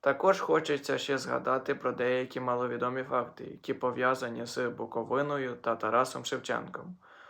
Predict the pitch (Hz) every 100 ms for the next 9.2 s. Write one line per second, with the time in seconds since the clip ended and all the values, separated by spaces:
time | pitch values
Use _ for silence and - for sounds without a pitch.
0 | - - 127 135 127 127 135 131 127 120
1 | 120 120 139 151 127 117 110 131 127 123
2 | 120 113 - - - _ _ _ _ -
3 | - - - - _ - 160 - 170 165
4 | 160 156 156 156 151 147 135 143 139 143
5 | 143 131 135 123 143 147 135 - 127 123
6 | 139 135 135 - 131 - - - - -
7 | 131 131 127 123 123 123 123 123 135 -
8 | 127 123 127 131 127 139 135 127 120 113
9 | - -